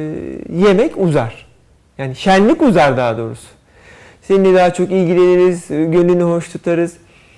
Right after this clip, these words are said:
E, ekran başındakiler şöyle düşünsünler. Hani, e, ev hanımları, çalışmayanları böyle ağladıklarında gelecek ay onlara araba alınıyor mesela.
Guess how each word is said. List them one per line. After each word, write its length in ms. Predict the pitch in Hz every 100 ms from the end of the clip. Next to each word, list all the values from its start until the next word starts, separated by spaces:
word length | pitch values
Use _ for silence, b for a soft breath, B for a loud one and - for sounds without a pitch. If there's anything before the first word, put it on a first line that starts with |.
| b -
E, 80 | -
ekran 460 | - 202 208 190
başındakiler 600 | 180 175 180 170 175 170
şöyle 240 | 165 175 160
düşünsünler. 720 | 147 131 127 131 147 190 208 b b b b b 156
Hani, 180 | 156
e, 460 | 156 - - 67 -
ev 80 | 185
hanımları, 540 | 175 165 151 147 151 156
çalışmayanları 720 | 170 160 - 151 147 147 160
böyle 160 | 147
ağladıklarında 1040 | - 170 175 160 156 151 143 139 156 185 185 b b b b - -
gelecek 340 | 175 175 170
ay 120 | 180
onlara 340 | 165 156 165 160
araba 320 | 160 156 143
alınıyor 300 | 131 117 113 113
mesela. 280 | 123 -